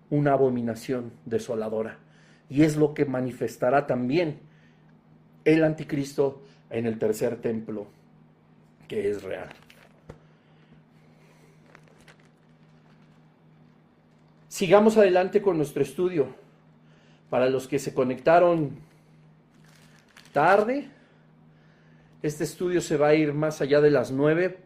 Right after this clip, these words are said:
porque hoy vamos a terminar la segunda carta a los tesalonicenses, ya que la siguiente semana iniciamos el nuevo estudio.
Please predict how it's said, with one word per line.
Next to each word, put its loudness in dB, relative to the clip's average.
porque -4
hoy 2
vamos -2
a -6
terminar -4
la 0
segunda 2
carta 6
a 6
los 2
tesalonicenses, -4
ya -2
que -6
la 0
siguiente -6
semana -4
iniciamos -6
el -2
nuevo -2
estudio. -10